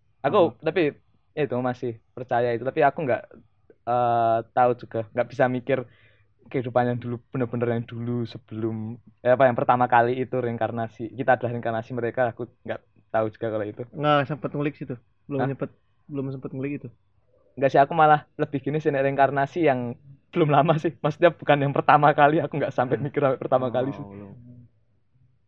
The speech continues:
Speaker 1: Cuman aku sih yakinnya tetap kita. Kita sudah terlalu maju.
Speaker 2: Terus?
Speaker 1: Ya,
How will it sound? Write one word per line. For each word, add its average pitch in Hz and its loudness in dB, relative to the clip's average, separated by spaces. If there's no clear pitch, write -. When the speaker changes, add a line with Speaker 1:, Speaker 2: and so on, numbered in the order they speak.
Speaker 1:
Cuman 120 -8
aku - -18
sih 156 -6
yakinnya 139 -12
tetap - -20
kita. 120 -14
Kita 131 -8
sudah 123 -10
terlalu 120 -4
maju. 123 -10
Speaker 2:
Terus? 135 -12
Speaker 1:
Ya, 113 -4